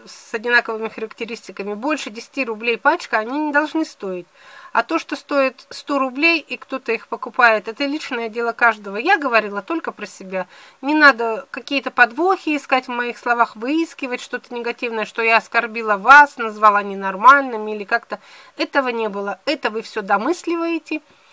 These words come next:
Ну и тут уместно сказать, что каждый судит, наверное, в меру своей испорченности. Я никого не назвала ненормальными, я про себя сказала,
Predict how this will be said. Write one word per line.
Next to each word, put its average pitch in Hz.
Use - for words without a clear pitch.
Ну 302
и -
тут -
уместно 311
сказать, 277
что -
каждый 240
судит, 233
наверное, 220
в 214
меру 240
своей 214
испорченности. 208
Я 240
никого 262
не 240
назвала 208
ненормальными, 196
я 208
про 233
себя 214
сказала, 180